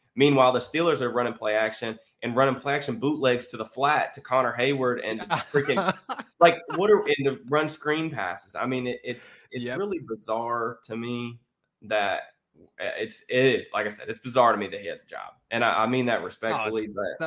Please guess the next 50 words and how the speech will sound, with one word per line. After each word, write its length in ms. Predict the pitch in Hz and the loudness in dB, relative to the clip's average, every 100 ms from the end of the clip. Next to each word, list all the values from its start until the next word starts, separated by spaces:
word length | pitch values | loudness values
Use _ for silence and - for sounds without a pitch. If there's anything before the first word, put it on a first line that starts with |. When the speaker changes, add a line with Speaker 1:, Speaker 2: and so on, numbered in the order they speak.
| 151 | -8
Speaker 2:
that, 80 | |
Speaker 1:
it's 100 | 107 | -12
just 140 | 107 - | -14 -6
how 160 | 80 65 | -4 -4
I 100 | - | -8
feel. 160 | 73 | -10
Speaker 2:
I, 280 | 180 208 170 - _ - - | -8 -10 -12 -18 _ -20 -10
yeah, 220 | 175 123 | -6 -6
you 160 | 110 | -6
have 200 | 139 208 - | -6 -8 -10
to 60 | |
mean 140 | 208 185 | -8 -6
it 40 | |
respectfully, 540 | 147 135 127 110 104 98 | -6 -8 -8 -10 -12 -12
but 120 | 123 | -10
at 80 | 127 | -10
the 80 | |
same 180 | 131 135 | -10 -10
time, 320 | 123 131 117 110 | -8 -8 -8 -12
like, 260 | 98 - _ _ _ _ _ - | -14 -18 _ _ _ _ _ -8
you 60 | |
know, 100 | 131 | -6
it's 100 | 123 | -6
hit 120 | 180 175 | -6 -8
the 60 | |
point 300 | 139 165 147 | -8 -6 -6
where, 120 | 123 120 | -4 -6
like, 160 | 113 | -6
people 220 | 165 147 | -8 -6
are 80 | 147 | -6
getting 200 | 135 123 | -6 -8
so 220 | - 135 | -8 -8
upset 400 | 117 - 135 110 | -8 -8 -8 -8
and 100 | 107 | -10
so, 240 | 104 131 117 | -14 -10 -8
like, 220 | 101 95 _ _ _ 127 117 | -10 -12 _ _ _ -20 -10
trying 260 | 160 147 | -6 -6
to 60 | 127 | -6
blame 340 | 127 135 120 | -4 -4 -6
so 280 | 104 - 135 | -8 -8 -6
many 180 | 131 123 | -6 -6
different 400 | 117 120 113 101 | -6 -8 -8 -8
things. 300 | 113 101 - | -8 -8 -10
And 100 | 101 | -14
it's 160 | 98 - | -14 -14
just 180 | 110 107 | -12 -12
like, 200 | 98 - | -12 -12
I 140 | - 135 | -6 -6
don't 100 | 131 | -4
understand. 580 | 123 - 123 110 104 | -6 -8 -10 -10 -12